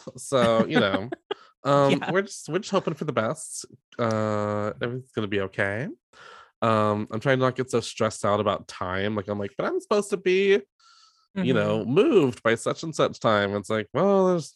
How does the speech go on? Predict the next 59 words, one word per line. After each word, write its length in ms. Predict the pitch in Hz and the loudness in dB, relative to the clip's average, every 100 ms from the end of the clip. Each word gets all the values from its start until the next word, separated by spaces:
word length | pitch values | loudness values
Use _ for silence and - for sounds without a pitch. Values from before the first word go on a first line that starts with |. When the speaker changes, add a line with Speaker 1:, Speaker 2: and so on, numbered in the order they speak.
| - | -8
Speaker 1:
you 80 | 131 | -4
know, 140 | 101 | -2
no, 280 | 107 131 135 127 | -2 -6 -6 -4
no 60 | |
one 100 | 143 | -2
has 140 | 143 131 | -2 -4
a 40 | |
gun 300 | 92 104 113 | -4 -2 -2
to 80 | 92 | -2
your 140 | 92 | -4
head. 280 | 92 90 90 | -4 -4 -4
Like, 140 | 95 | -8
if 60 | 92 | -8
it 80 | 101 | -6
takes 300 | 123 120 - | -4 -6 -6
a 20 | |
little 160 | 101 87 | -6 -4
longer, 440 | 92 92 85 92 | -6 -8 -8 -8
it's 120 | 92 | -8
okay. 400 | 85 90 - 90 90 | -10 -10 -10 -8 -8
It's 120 | - | -10
just, 120 | - | -12
I 60 | 92 | -10
don't 100 | - - | -6 -4
Speaker 2:
Right. 180 | 156 | -4
Speaker 1:
want, 200 | 90 90 - - - - | -8 -14 -16 -20 -18 -4
I 60 | - | 0
just 100 | 135 | 4
don't 80 | 160 | 4
wanna 100 | 147 | 4
get 160 | 127 - | 2 0
stuck 320 | - 117 127 | 0 0 2
in 60 | |
a, 220 | 104 98 90 - | 2 0 -4 -4
in, 120 | 107 | -4
like, 180 | 98 - | -4 -6
a, 260 | 71 60 76 _ _ - - _ - - _ | -8 -8 -12 _ _ -20 -20 _ -20 -20 _
a 100 | 107 | -4
vortex 920 | 101 98 104 104 - 107 101 - - 107 | -4 -2 0 0 -2 -6 -6 -12 -6 -6
of, 180 | 92 | -4
like, 360 | 101 82 - - - _ _ _ _ _ _ _ _ - | -6 -6 -10 -18 -20 _ _ _ _ _ _ _ _ -4
not 260 | 104 - | -2 -2
progressing 500 | - 104 98 - 95 | -4 -2 -2 -2 -8
forward, 480 | 95 101 101 107 107 | -6 -4 0 0 0
you 80 | 110 | -2
know 100 | 110 | -2
what 80 | 110 | -2
I 40 | |
mean? 260 | 110 110 110 | -2 -4 -6
Like, 160 | 104 | -6
I 60 | 92 | -6
wanna 140 | 92 92 | -4 0
Speaker 2:
Right. 440 | 165 143 165 175 - | 0 -2 -10 -12 -8
Speaker 1:
be 160 | 101 | -8
still 360 | 95 - 85 85 - | -8 -8 -10 -12 -12
actually 320 | 80 - 69 - | -14 -12 -16 -14
moving 240 | 62 67 | -16 -14
forward, 380 | - 64 67 - | -12 -10 -10 -8
but 180 | 85 | -10